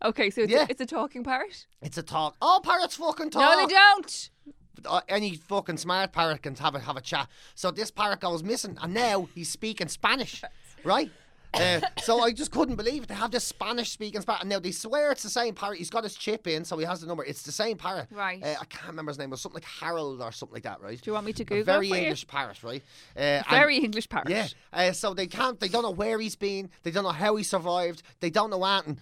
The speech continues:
Speaker 2: But they do know that the, it's the same parrot. They do know he's forgotten how to speak English, and they do know that he now speaks Spanish. And it's a fucking amazing story. I just had this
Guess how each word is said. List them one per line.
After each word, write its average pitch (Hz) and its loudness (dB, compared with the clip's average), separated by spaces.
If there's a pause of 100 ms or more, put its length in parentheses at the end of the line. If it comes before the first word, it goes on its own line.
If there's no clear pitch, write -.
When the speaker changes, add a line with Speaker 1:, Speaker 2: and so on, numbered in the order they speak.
(100)
Speaker 2:
But 156 -4
they 165 2
do 220 -2
know 202 4
that 175 -6
the, 123 -12
it's 156 -8
the 143 -10
same 214 -2
parrot. 170 -4 (140)
They 151 -2
do 208 -4
know 202 2
he's 175 -4
forgotten 170 0
how 160 -2
to 143 -12
speak 160 -6
English, 147 -6
and 160 -4
they 160 -2
do 220 -6
know 190 2
that 190 -4
he 170 -4
now 180 0
speaks 185 -10
Spanish. 220 -4 (280)
And 311 2
it's - -2
a 208 -2
fucking 285 -2
amazing 196 -4
story. 226 0
I 175 -2
just 220 -6
had 214 0
this 185 -4